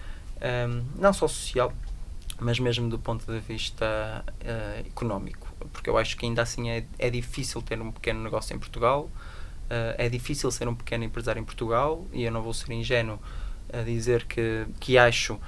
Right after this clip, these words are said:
eh, que as coisas, que o sistema fiscal é extremamente justo em Portugal, porque eu acho que não é. Por exemplo, acho que a T S U podia ser perfeitamente progressiva para as empresas, acho que as empresas que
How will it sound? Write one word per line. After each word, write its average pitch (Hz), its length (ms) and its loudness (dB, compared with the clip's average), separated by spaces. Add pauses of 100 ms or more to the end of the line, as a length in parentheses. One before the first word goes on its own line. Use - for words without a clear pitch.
(440)
eh, 110 200 -2
que 98 120 -4
as 117 80 2
coisas, 110 360 2
que - 200 -6
o - 20 -2
sistema 113 280 4
fiscal 113 400 6
é 110 40 2
extremamente 117 520 0
justo 110 300 -4
em 113 40 -2
Portugal, - 260 -4
porque - 160 -2
eu 135 40 2
acho - 120 -4
que - 60 -4
não 120 120 2
é. 143 80 4
Por - 120 -2
exemplo, - 220 -4
acho 110 140 -2
que - 80 0
a - 20 -4
T 123 120 0
S 117 320 0
U 113 60 0
podia 117 220 -2
ser - 120 -4
perfeitamente 113 560 -2
progressiva 120 440 -2
para 117 200 4
as 113 100 0
empresas, 139 480 0
acho 120 100 -6
que - 80 -4
as 117 60 0
empresas 113 360 2
que - 120 -6